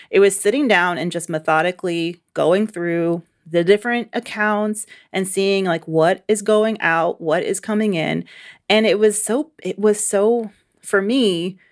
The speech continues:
it almost, like, gave myself permission to acknowledge that I had kind of lost track of my financial, I don't know what you wanna call it, like, framework or plan, and just to kinda get a gut check, like, where am I at? And it turned out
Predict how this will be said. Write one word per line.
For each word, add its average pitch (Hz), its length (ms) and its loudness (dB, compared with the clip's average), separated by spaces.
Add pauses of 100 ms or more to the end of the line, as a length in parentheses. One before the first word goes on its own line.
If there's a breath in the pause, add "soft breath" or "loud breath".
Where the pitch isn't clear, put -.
(220 soft breath)
it 196 100 4
almost, 233 280 2
like, 190 140 2
gave 185 180 2
myself 180 320 -2
permission 170 480 -2
to 185 160 -2
acknowledge 160 580 0
that 160 320 0
I 175 100 0
had 175 140 -4
kind 180 200 -2
of 165 120 -4
lost 165 240 -4
track 175 460 -4 (240)
of 170 580 0
my 165 300 0
financial, 160 840 -2 (140)
I 170 60 -8
don't 180 100 -6
know 151 140 -2
what 156 160 -4
you 170 60 -8
wanna 147 120 -2
call - 240 0
it, 165 120 0
like, 160 300 -2 (360 loud breath)
framework 214 500 0
or 170 80 0
plan, 196 540 -4 (340 soft breath)
and 202 140 2
just 254 200 2
to 302 80 -2
kinda 302 260 0
get 277 120 2
a 262 80 2
gut 220 240 0
check, 196 260 -2
like, 185 160 -2
where 190 200 0
am 269 120 0
I 240 120 2
at? 240 340 -2
And 214 200 2
it 240 100 -2
turned 302 240 2
out 302 340 2